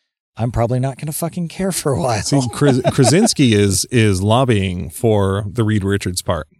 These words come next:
Speaker 2: Like, he, apparently he's talked to them about it at some point. Like, a, a lot of fans are calling for he and Emily Blunt to, to play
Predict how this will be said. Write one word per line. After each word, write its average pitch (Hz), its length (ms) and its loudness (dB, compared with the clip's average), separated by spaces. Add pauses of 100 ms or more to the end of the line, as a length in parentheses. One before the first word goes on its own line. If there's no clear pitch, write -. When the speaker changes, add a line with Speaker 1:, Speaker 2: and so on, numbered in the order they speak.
(180)
Speaker 2:
Like, 101 140 -2
he, 127 80 -2
apparently 185 400 0
he's 185 140 2
talked 160 240 0
to 127 60 -6
them 107 120 2
about 98 260 2
it 95 100 -2
at 101 120 0
some 123 300 0
point. 95 280 -2
Like, 104 200 0
a, 127 120 0
a 135 100 0
lot 165 160 2
of 131 60 -2
fans 131 280 2
are 101 40 2
calling 107 300 0
for 101 240 0
he 98 240 0
and 104 100 2
Emily 98 360 0
Blunt 98 440 -2
to, 90 380 0
to 95 140 -4
play 92 340 -2